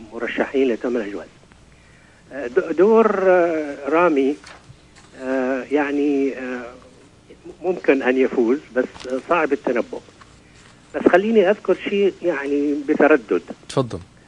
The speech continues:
Speaker 1: الدور الذي يقوم به رامي في الفيلم دور مثلي.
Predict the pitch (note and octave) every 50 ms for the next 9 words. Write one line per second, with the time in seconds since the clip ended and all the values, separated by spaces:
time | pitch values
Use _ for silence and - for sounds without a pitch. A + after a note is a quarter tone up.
0 | _ - C#3 B2+ - F3 G3+ G#3+ G#3 G3+ - C#3 D3+ D#3 D#3 D#3+ D#3 E3+ F3 D#3+
1 | D#3+ D#3+ - F#3 F#3+ F3 C#3+ E3+ E3+ E3 D#3 D3 C#3 C3+ C#3+ D#3+ D#3+ C#3+ C#3 C3+
2 | - - C3 A#2 - - D#3+ F3+ F3 F3 F3 F3+ - - - - _ _ _ _
3 | _ _ _ _ _ _ _ _ _ _ _ _ _ _ - C#3+ D#3+ E3 E3 D#3+
4 | D#3 D3+ E3 F3 - - C3 A2+ F2 D2+